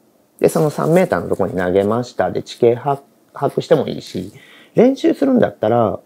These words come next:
コントロールはまずフラットな場所でやった方が覚えやすいですけどね。そこがこの起伏に飛んでたら、ちょっと練習しづらいんですけど、あの、ある程度フラットな場所で投げて、その、巻いてきた時に、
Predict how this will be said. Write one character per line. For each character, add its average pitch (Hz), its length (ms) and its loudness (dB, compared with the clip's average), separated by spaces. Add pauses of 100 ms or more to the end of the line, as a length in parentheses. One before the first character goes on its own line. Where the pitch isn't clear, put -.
(140)
コ 156 120 0
ン 156 60 0
ト 165 100 6
ロ 165 100 8
ー - 40 8
ル 95 60 2
は 82 40 0
ま 82 160 -6
ず - 80 -20
フ - 180 0
ラ 185 140 2
ッ - 20 -18
ト - 200 -4
な 87 100 -4
場 90 80 -4
所 - 140 -6
で 80 40 -2
や 80 60 -10
っ - 60 -20
た - 100 -16
方 87 160 -6
が - 160 -12 (100)
覚 101 200 4
え - 20 4
や 92 80 0
す - 100 -2
い 107 40 0
で - 100 -8
す - 100 -20
け - 60 -20
ど - 80 -20
ね。 - 60 -20 (560)
そ - 140 -8
こ 196 120 4
が - 100 -4
こ - 140 -8
の 95 80 0
起 - 220 0
伏 - 240 0
に 156 100 2
飛 90 120 -8
ん 95 40 -8
で 107 80 -4
た - 140 -4
ら、 - 180 -10 (600)
ち - 80 -10
ょ - 20 2
っ - 20 0
と 87 100 2
練 123 140 -2
習 175 160 -2
し - 140 -2
づ 85 100 -2
ら 82 100 -2
い - 80 -10
ん 98 60 -18
で 101 80 -18
す - 80 -20
け - 80 -10
ど、 - 140 -14 (440)
あ 104 100 0
の、 85 340 -4
あ 175 80 2
る 156 80 6
程 - 180 0
度 117 80 2
フ 123 140 0
ラ 117 100 2
ッ - 100 -16
ト 87 120 -4
な 87 80 -8
場 - 100 -6
所 139 160 -2
で 170 160 0
投 151 240 0
げ 113 160 4
て、 - 480 0 (840)
そ 90 180 -6
の、 82 340 -8 (800)
巻 107 260 2
い - 20 -12
て - 160 0
き - 100 -18
た 139 140 0
時 - 260 -4
に、 90 320 -2